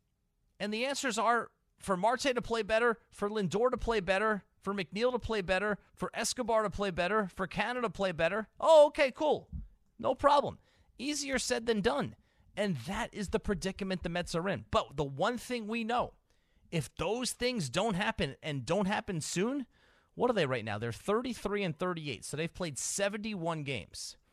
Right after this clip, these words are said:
So they're about a week and a half away from being at the midway point of the Major League Baseball season. And I know the recent history. Last year, Phillies under five hundred in June. Won, uh, made it to the World Series.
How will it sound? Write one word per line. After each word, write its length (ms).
So 160
they're 160
about 220
a 20
week 360
and 100
a 20
half 240
away 440
from 160
being 280
at 120
the 60
midway 460
point 400
of 80
the 60
Major 320
League 160
Baseball 400
season. 420
And 140
I 140
know 560
the 280
recent 440
history. 580
Last 400
year, 140
Phillies 580
under 260
five 340
hundred 300
in 120
June. 340
Won, 240
uh, 220
made 160
it 100
to 60
the 80
World 220
Series. 340